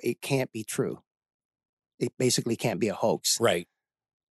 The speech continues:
Speaker 1: You wouldn't say that if you thought that we were not real.
Speaker 2: Right.
Speaker 1: You would say, "Well, we suspected you were hoaxing us."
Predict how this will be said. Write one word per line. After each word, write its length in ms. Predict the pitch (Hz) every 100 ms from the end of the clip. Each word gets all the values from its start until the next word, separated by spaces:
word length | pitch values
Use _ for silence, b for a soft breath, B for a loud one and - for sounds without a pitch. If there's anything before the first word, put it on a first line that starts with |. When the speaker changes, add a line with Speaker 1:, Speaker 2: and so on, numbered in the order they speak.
| _ _ _ _ _
Speaker 1:
You 140 | - 170
wouldn't 260 | 214 214 -
say 340 | - 196 190
that 280 | 120 98 - -
if 240 | 123 -
you 120 | 147
thought 520 | 139 - 160 135 117 - -
that 160 | 143
we 100 | 143
were 120 | 123 117
not 220 | 113 196
real. 340 | 147 131 - - _ _ _
Speaker 2:
Right. 380 | 117 120 85 - - -
Speaker 1:
You 100 | 127
would 100 | 123
say, 200 | 151 143
"Well, 200 | 143 147
we 120 | 160
suspected 580 | - - - - 170 120
you 100 | 117
were 80 | -
hoaxing 380 | 101 - 101
us." 240 | 90 110